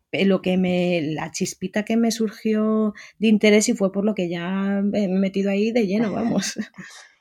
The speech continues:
Speaker 2: Y de, o sea, y de ahí surge Aliens, ¿no? O sea, es que es muy curioso.
Speaker 1: Bueno, de ahí, claro, de ahí surge, eh, te voy a dar la vuelta a la entrevista porque, claro, o sea, vas de atrás para adelante, pero,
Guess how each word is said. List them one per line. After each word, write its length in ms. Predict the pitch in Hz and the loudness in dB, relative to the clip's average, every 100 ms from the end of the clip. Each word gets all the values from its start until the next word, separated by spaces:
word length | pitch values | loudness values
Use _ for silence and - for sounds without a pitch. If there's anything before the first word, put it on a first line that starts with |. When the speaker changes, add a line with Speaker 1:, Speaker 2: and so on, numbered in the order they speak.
| _ _ _ | _ _ _
Speaker 2:
Y 140 | 175 175 | -2 0
de, 200 | 175 156 | 0 -2
o 20 | |
sea, 200 | - 170 | -6 -6
y 80 | 170 | -4
de 60 | 160 | -2
ahí 160 | 170 175 | -2 -4
surge 340 | 190 160 165 | -6 -6 -4
Aliens, 380 | 151 139 131 - | -6 -6 -14 -18
¿no? 160 | 180 | -18
O 40 | 196 | -8
sea, 180 | 165 156 | -6 -4
es 60 | |
que 100 | - | -4
es 40 | 175 | -4
muy 280 | 180 175 | -2 -4
curioso. 360 | - 247 254 214 | 2 6 6 6
Speaker 1:
Bueno, 100 | - - | 2 -4
de 200 | 202 208 | 2 4
ahí, 180 | 214 | 4
claro, 360 | 214 247 226 214 | 4 6 8 8
de 100 | 208 | 6
ahí 120 | 220 | 6
surge, 460 | 240 285 285 277 277 | 4 2 4 2 2
eh, 120 | 196 190 | 2 2
te 140 | 202 | 4
voy 100 | 202 | 6
a 80 | 226 | 6
dar 280 | 269 285 277 | 6 4 4
la 160 | 262 | 4
vuelta 320 | 247 247 247 233 | 4 4 4 6
a 40 | |
la 140 | 208 | 6
entrevista 600 | 202 220 214 208 262 277 247 | 6 4 6 6 6 4 4
porque, 460 | 220 208 196 - | 2 4 2 0
claro, 380 | - 247 220 196 | 6 8 8 6
o 60 | 220 | 4
sea, 160 | 220 208 | 4 8
vas 260 | 240 214 | 8 8
de 80 | 196 | 4
atrás 320 | 190 214 226 | 4 4 2
para 220 | - 269 269 | 0 0 2
adelante, 320 | 277 277 277 | 2 2 2
pero, 480 | 247 220 208 202 | 4 6 6 2